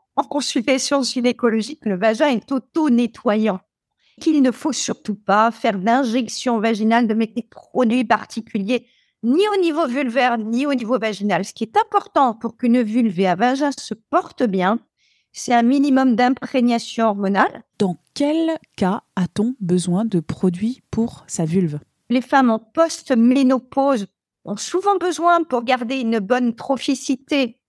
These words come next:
Speaker 1: vulvovaginale, trophicité c'est bonne santé, d'un apport œstrogénique local, en ovule, en crème, en petite gélule intravaginale. Là, on, on utilisera des produits pour remplacer ce que les ovaires ne sécrètent plus.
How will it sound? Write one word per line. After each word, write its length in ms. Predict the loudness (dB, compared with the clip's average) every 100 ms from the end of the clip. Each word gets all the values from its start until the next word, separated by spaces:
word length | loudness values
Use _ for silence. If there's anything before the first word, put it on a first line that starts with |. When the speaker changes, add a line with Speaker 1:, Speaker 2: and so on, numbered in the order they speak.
| _
Speaker 1:
vulvovaginale, 600 | -4 0 2 2 4 2 2
trophicité 560 | -4 -4 -6 -4 -2
c'est 240 | -4 -2 -2
bonne 340 | -2 0 0
santé, 500 | 0 -4 -2 -2 -2 _ _ _ _
d'un 260 | 0 2 4
apport 680 | 2 0 0 2 2 -2 -6
œstrogénique 840 | -6 -6 -4 -2 0 2 2 0 -4
local, 400 | -4 0 0 2
en 160 | 0 0
ovule, 500 | -2 -4 -2 2 2
en 100 | 0
crème, 480 | -4 -6 0 2 2
en 140 | 0
petite 200 | -6 -14
gélule 380 | -6 -2 0 2
intravaginale. 640 | 0 -2 -2 0 0 0 0
Là, 140 | -2
on, 220 | -2 -6 -6
on 120 | 0 0
utilisera 560 | 0 0 -2 0 0
des 120 | 0
produits 500 | -2 -4 -4 -4 -10 -14 _ _ _
pour 160 | -2 0
remplacer 480 | 0 2 -2 0 -4
ce 260 | -4 -4 -6
que 160 | 0
les 240 | 2 2 2
ovaires 240 | 2 2
ne 80 | 0
sécrètent 440 | -2 -4 -2 -2
plus. 300 | _ -16 -16